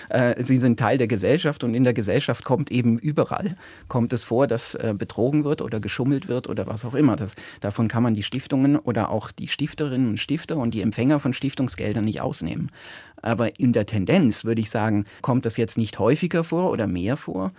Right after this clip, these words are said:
sondern es ist natürlich auch immer eine Frage dann auch der Institution, also der Universität zum Beispiel, ob sie gewisse Gelder annimmt oder nicht.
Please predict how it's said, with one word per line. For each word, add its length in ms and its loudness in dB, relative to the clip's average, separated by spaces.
sondern 520 4
es 200 -4
ist 160 -2
natürlich 400 0
auch 120 -6
immer 200 4
eine 120 4
Frage 400 -4
dann 160 -2
auch 100 -4
der 120 -6
Institution, 880 -2
also 180 -8
der 140 -6
Universität 600 -4
zum 120 -6
Beispiel, 380 -2
ob 180 -4
sie 120 -2
gewisse 320 -4
Gelder 340 -2
annimmt 300 -6
oder 180 -10
nicht. 340 -4